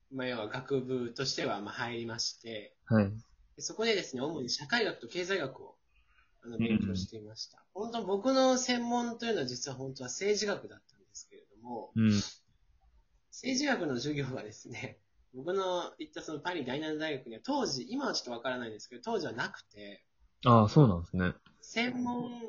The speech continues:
Speaker 1: そうなんです。専門学部というよりかは、本当になんか一般教養として、まあ、ちょっといくつか政治学の授業があるくらいで、その専門としてはコースが存在しなかったので、まあ、
Speaker 2: はい。
Speaker 1: じゃあ、もちろん似てもね、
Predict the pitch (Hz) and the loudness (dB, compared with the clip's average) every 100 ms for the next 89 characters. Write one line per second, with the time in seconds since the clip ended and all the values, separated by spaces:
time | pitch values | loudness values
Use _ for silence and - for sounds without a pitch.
0 | 202 254 240 180 - 208 226 233 240 240 | -4 0 0 0 0 0 2 2 2 2
1 | 233 233 214 196 143 147 170 160 147 143 | 0 -2 -4 -2 0 0 0 -2 -4 -4
2 | 175 208 208 - 180 185 185 175 175 165 | 0 0 0 -2 -8 -6 -4 -2 -4 -4
3 | 156 - 269 285 277 285 285 233 160 120 | -6 -4 -2 -2 -2 -2 2 2 2 0
4 | - - _ - 151 - - 214 214 175 | -4 -14 _ -8 -6 -6 -2 -2 -2 -4
5 | 156 170 - 127 104 135 143 135 - 135 | -6 -8 -8 -8 -6 -8 -6 -6 -4 -6
6 | 135 147 139 131 127 113 120 113 104 101 | -4 -4 -2 -6 -6 -8 -4 -4 -4 -6
7 | 107 110 131 110 95 127 139 131 - _ | -8 -10 -8 -8 -6 -4 -2 -2 -8 _
8 | _ _ _ _ _ _ _ _ - 175 | _ _ _ _ _ _ _ _ -6 -4
9 | 170 214 226 226 226 226 214 214 202 143 | -2 -4 -2 -2 -2 -4 -6 -4 -2 -2
10 | - 240 - 120 92 - - 156 156 165 | 0 0 0 -4 -6 -12 -8 -6 -2 -2
11 | - 165 - - _ 104 107 127 135 127 | -2 -4 -8 -14 _ -20 _ -4 -2 -2
12 | - _ 135 117 - 202 147 98 - _ | -8 _ 0 2 4 2 2 -2 -8 _
13 | _ _ _ _ _ _ _ - 127 139 | _ _ _ _ _ _ _ -8 -2 -2
14 | 151 - 226 147 151 151 - 240 240 247 | -2 -2 0 0 -2 -4 -4 0 2 0
15 | 226 190 139 123 170 143 - | -2 -2 -2 -2 -4 -6 -10